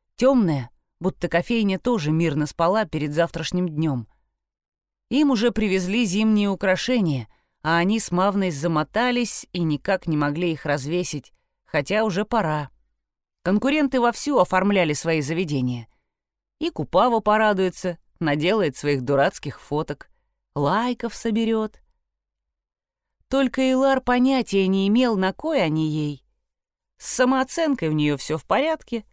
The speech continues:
это не Мавна, которая будет стесняться от реакции Огонька. Кстати, об Огоньках. Справа во дворе мелькало зарево, как от пожара.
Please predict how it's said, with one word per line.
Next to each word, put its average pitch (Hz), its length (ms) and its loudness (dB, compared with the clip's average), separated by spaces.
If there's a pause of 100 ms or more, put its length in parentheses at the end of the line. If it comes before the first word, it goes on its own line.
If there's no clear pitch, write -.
(100)
это 139 180 -2
не 135 160 0
Мавна, 202 420 2
которая 196 360 0
будет 180 260 0
стесняться 190 600 -2
от 175 140 0
реакции 185 440 0
Огонька. 170 560 0 (1400)
Кстати, - 800 -4
об 180 220 0
Огоньках. 175 600 -4 (1300)
Справа 277 560 2
во 240 140 0
дворе 226 340 2
мелькало 226 540 0
зарево, 175 540 2
как 165 200 -6
от - 100 -4
пожара. 156 560 -2